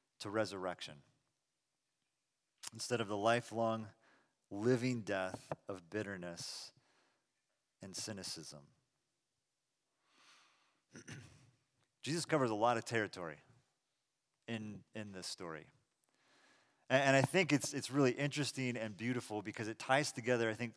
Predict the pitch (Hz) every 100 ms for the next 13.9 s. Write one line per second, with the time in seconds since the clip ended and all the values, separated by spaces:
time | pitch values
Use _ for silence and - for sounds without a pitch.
0 | - 143 143 110 113 113 120 - 110 -
1 | 98 98 104 110 107 95 - - 117 110
2 | 104 104 104 98 120 113 117 107 92 104
3 | - 104 - 101 98 92 87 92 90 82
4 | - 82 - - 98 90 107 101 95 -
5 | - - - - - _ 113 104 117 98
6 | 92 120 - 101 82 76 - - - -
7 | - _ _ _ _ _ _ _ _ _
8 | _ _ _ _ _ _ - 107 120 117
9 | - 120 120 117 107 110 - 98 92 -
10 | 107 113 107 - 113 113 98 110 107 95
11 | 98 95 82 - - - - _ _ _
12 | _ _ 117 123 123 - 123 151 - 139
13 | 127 117 107 113 90 98 92 - -